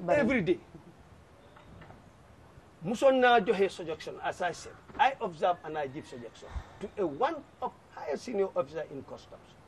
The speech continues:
Speaker 2: Ma ne leen moto bu bees su ñëwee na nga ko charge high price. Five hundred thousand, some one million, some three hundred thousand. Moto bu xam ne ëllëg,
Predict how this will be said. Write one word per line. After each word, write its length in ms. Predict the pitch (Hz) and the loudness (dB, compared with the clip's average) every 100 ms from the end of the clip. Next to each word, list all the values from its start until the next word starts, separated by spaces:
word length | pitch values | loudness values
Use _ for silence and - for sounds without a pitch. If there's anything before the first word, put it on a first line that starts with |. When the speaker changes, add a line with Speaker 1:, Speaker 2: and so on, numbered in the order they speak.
| - - - - - - - | -20 -20 -20 -20 -20 -20 -16
Speaker 2:
Ma 200 | 170 233 | 2 4
ne 100 | 302 | 4
leen 220 | 277 233 175 | 2 2 2
moto 240 | 262 349 | 2 0
bu 140 | 277 | -2
bees 240 | 220 214 - | 2 4 4
su 80 | 202 | 4
ñëwee 340 | 202 180 170 | 4 4 2
na 120 | 220 | -6
nga 60 | 220 | -4
ko 120 | 240 | -6
charge 400 | - - - - - - - - | -6 -10 -14 -16 -20 -20 -20 -16
high 220 | - 427 | -4 -4
price. 500 | - 220 - - - - - - - - - - - - - - - - - - - - - - - - | -4 -6 -8 -10 -20 -20 -20 -20 -20 -20 -20 -20 -20 -20 -20 -20 -20 -20 -20 -20 -20 -20 -20 -20 -20 -6
Five 200 | 185 175 | -4 -2
hundred 320 | 185 175 175 | -2 -2 -4
thousand, 380 | - 170 160 180 - - - - | 0 0 2 -4 -4 -20 -20 -16
some 300 | - 220 180 | -2 0 2
one 200 | 190 185 | 2 2
million, 360 | 180 170 180 208 - - | -2 0 0 0 -10 -16
some 240 | - 214 185 | 0 0 0
three 220 | 190 196 | 0 0
hundred 240 | 180 170 - | 0 -2 -2
thousand. 340 | 190 180 185 196 - - - - - | 0 2 0 -4 -16 -20 -20 -20 -4
Moto 340 | 202 294 294 | 0 2 2
bu 140 | 294 254 | 4 6
xam 160 | 269 | 6
ne 140 | 233 226 - | 6 6 8
ëllëg, 220 | 294 277 | 10 10